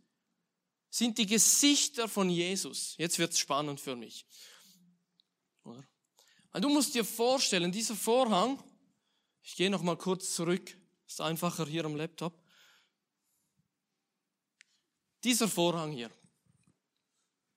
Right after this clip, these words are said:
hat vier Gesichter. Ein Löwe, also Hebräisch liest man ja immer von rechts nach links, oder?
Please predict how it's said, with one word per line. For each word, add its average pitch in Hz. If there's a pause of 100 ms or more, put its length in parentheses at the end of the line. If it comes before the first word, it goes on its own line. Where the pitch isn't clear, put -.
(500)
hat -
vier 254
Gesichter. 196 (2000)
Ein 175
Löwe, 262 (360)
also 175
Hebräisch 175
liest 185
man 185
ja 175
immer 175
von 160
rechts 165
nach 151
links, 156
oder? 139